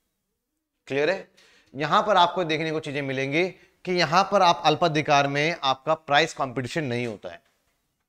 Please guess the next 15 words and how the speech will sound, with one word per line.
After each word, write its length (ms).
यहां 240
पर 160
आप 160
देखेंगे, 360
यहां 300
पर 220
क्वालिटी 380
मैटर 280
करती 240
है, 80
प्राइस 300
मैटर 240
नहीं 140
करती 300
है। 160